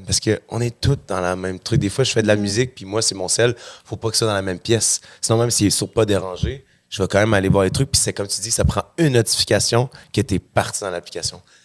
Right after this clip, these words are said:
Speaker 1: Et je me demandais, justement, à l'école, euh, vu que tout le monde a leur sel, ça doit être tellement difficile de se concentrer dans un cours si le monde a leur téléphone. Déjà que dans notre temps, c-, je sais pas, on est, on est, c'est automatique pour tout le monde, c'est ancré dans notre quotidien.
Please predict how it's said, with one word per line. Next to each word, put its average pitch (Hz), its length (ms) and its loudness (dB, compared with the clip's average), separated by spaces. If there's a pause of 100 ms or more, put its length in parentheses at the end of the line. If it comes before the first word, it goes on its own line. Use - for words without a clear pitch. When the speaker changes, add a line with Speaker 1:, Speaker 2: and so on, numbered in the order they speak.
(280)
Speaker 1:
Et 98 80 -4
je 101 100 -2
me 107 40 -2
demandais, 107 380 2
justement, 104 320 0
à 123 120 0
l'école, 98 520 2 (100)
euh, 95 140 -2
vu 107 200 -2
que - 40 -20
tout - 120 -8
le 110 60 -6
monde 117 100 -4
a 101 60 -2
leur 95 160 0
sel, 120 380 -2 (400)
ça - 140 -4
doit 95 100 0
être - 180 -10
tellement 107 380 2
difficile 131 360 0
de 139 80 4
se - 100 0
concentrer 107 440 2
dans 123 180 0
un 101 60 2
cours 139 240 2
si - 180 0
le 98 60 0
monde 104 160 6
a 98 60 6
leur 92 160 2
téléphone. 98 600 0 (320)
Déjà 113 220 2
que 123 260 2 (280)
dans 117 100 2
notre 117 220 2
temps, 127 240 0
c-, - 260 -2
je - 60 -4
sais - 80 -6
pas, 131 180 -4
on 123 120 -4
est, 101 340 -8 (920)
on 113 140 2
est, 113 240 2
c'est - 320 -2
automatique 123 720 0
pour 113 120 0
tout - 100 -2
le 117 60 -2
monde, 143 140 0
c'est 120 120 -2
ancré 110 300 -4
dans 117 140 -4
notre 104 220 -6
quotidien. 117 640 -4